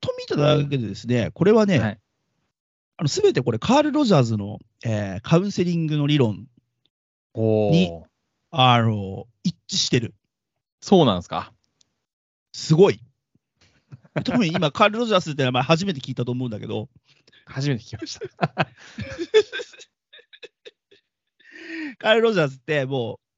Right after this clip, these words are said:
Speaker 1: う、なんだろう、カウンセリングのもう大家というか、日本で行われているカウンセリングの多分、九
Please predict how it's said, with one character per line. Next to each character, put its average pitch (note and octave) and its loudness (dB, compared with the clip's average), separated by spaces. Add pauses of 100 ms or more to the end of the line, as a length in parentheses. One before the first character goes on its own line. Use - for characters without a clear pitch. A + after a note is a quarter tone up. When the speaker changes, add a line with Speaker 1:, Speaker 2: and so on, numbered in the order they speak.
(160)
Speaker 1:
う、 - -6
な B2+ 0
ん A#2+ 0
だ A2 -6
ろ F#2 -12
う、 - -20 (420)
カ F3+ 4
ウ G#3+ 4
ン G#3+ -2
セ G3 -6
リ G3+ -2
ン F#3+ -4
グ F3 -2
の E3 0
も D3 -2
う C3 -4
大 F#3 -2
家 A#2+ -4
と A2+ -4
い A2 0
う A#2 -6
か、 - -8 (140)
日 D4 8
本 G4 0
で E3 4
行 C3+ 2
わ D3 2
れ C#3 -2
て C#3 -4
い C#3+ 0
る C#3 0
カ C#3+ 4
ウ D3+ 8
ン D#3+ 6
セ C#3+ 2
リ C#3 4
ン C#3 2
グ C#3 2
の D3+ 4
多 A3 2
分、 D#3 4 (920)
九 - -2